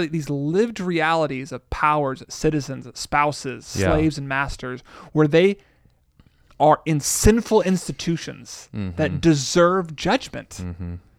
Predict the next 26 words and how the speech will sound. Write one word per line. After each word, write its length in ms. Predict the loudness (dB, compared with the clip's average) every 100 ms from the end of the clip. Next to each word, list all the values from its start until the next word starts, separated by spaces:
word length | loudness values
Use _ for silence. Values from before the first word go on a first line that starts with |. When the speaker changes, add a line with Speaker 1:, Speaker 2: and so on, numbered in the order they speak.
| _ _ _ 0
Speaker 1:
And 240 | 2 4
they, 560 | 6 6 4 2 -4 _ _ _ _ _ _ _ _ _ _
and 80 | -4
so 100 | -4
Peter's 480 | -2 2 2 2 0 -4
zooming 440 | -2 2 2 0 0
back 280 | 0 0
out 160 | -4 -6
to 60 | -8
the 80 | -10
spiritual 480 | -8 -6 -6 -8 -10
battle 360 | -6 -6 -8
to 60 | -10
say, 360 | -6 -6 -6 -12 _ _ -4
"Don't 240 | 0 0 0
you 80 |
know 560 | 0 0 0 2 0 -4 _ _ _
that 360 | 2 2 2 0
we 240 | -2 -2 -2 _
have, 240 | 0 0 0 _ _ _ _ _ -4
Jesus 340 | 0 0 0
was 140 | -2
victorious 720 | -2 -6 -6 -4 0 2 2 0
over 220 | 0 0 -2
the 80 |
spiritual 720 | -6 -4 0 0 -2 -4 -6